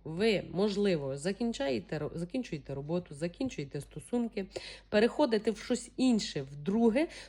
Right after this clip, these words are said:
тому що це померло, воно вам вже не потрібно, воно не приносить вам задоволення, і ви з цим маєте попрощатися. Можливо, ви робите,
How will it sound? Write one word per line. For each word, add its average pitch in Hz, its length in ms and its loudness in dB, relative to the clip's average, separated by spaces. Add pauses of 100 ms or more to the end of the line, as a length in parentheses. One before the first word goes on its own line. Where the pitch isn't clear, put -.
тому 214 260 2
що - 140 -6
це 202 260 0
померло, 175 600 2
воно 196 200 2
вам 165 160 2
вже 151 180 -4
не 165 240 2
потрібно, 247 580 0 (300)
воно 247 160 0
не 196 100 2
приносить 160 520 -2
вам 147 180 -4
задоволення, 269 680 0 (160)
і 190 120 0
ви 233 200 4
з - 60 -4
цим 226 440 2 (300)
маєте 262 540 4
попрощатися. - 920 -6
Можливо, 190 440 2
ви 175 160 4
робите, 160 460 0